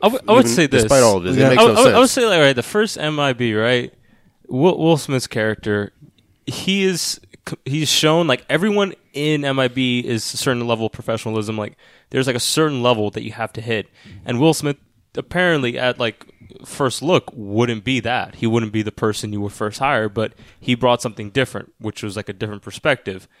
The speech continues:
Speaker 1: and that's what made it interesting. Like, he wasn't, he was, he was just as smart. He was just, he just wasn't what they would expect because of how he
Speaker 3: Well,
Speaker 1: looked on the outside.
Speaker 3: I just think Will Smith is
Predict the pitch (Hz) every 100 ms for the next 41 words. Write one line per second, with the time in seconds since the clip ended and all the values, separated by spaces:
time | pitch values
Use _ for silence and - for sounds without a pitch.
0 | _ _ - 113 123 - 117 113 104 104
1 | 135 - 107 - 104 104 107 _ _ -
2 | 131 170 156 151 139 - 170 233 151 -
3 | 160 214 262 - 175 - 127 - 165 190
4 | 117 131 135 - 147 - 135 135 120 113
5 | 127 117 117 - _ _ _ _ _ _
6 | _ - 127 123 139 - 135 127 123 _
7 | 123 113 123 117 - - - 131 98 -
8 | _ 113 113 95 101 - - 107 104 -
9 | - 151 139 113 107 107 113 107 165 139
10 | 131 135 123 117 110 - 117 110 113 101
11 | -